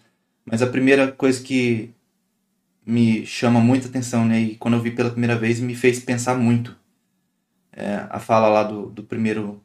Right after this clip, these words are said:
personagem ali, o Nabil, né, que era um muçulmano. E ele ficava olhando pros cristãos à volta dele, né? Nos Estados Unidos a maioria das pessoas se declara cristã, ele era muçulmano, e ele ficava olhando pras pessoas e intrigado, porque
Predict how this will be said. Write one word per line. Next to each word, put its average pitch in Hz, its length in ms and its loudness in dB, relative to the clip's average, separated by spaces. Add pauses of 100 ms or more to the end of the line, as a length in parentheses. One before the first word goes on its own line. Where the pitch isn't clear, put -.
(340)
personagem 104 480 2
ali, 104 100 -2
o 101 60 -4
Nabil, 101 380 -2
né, 101 140 -8 (560)
que 101 60 -4
era 101 200 0
um 98 120 -8
muçulmano. 110 500 -2 (1000)
E 113 100 0
ele 107 80 2
ficava 110 260 4
olhando 113 240 4
pros 120 160 -2
cristãos 113 420 2
à 117 60 4
volta 110 260 2
dele, 120 240 2
né? 131 140 -2
Nos 117 140 -2
Estados 110 200 0
Unidos 113 240 -2
a 113 60 -2
maioria 110 260 0
das 107 140 -12
pessoas 107 320 -4
se - 120 -6
declara 101 380 -2
cristã, 113 480 -6 (480)
ele 101 160 -4
era 101 140 0
muçulmano, 123 580 -6 (960)
e 107 160 -4
ele 104 120 -2
ficava 107 260 -2
olhando 107 240 0
pras 113 160 -8
pessoas 135 560 -2
e 139 420 -6
intrigado, 156 540 4
porque 127 540 -2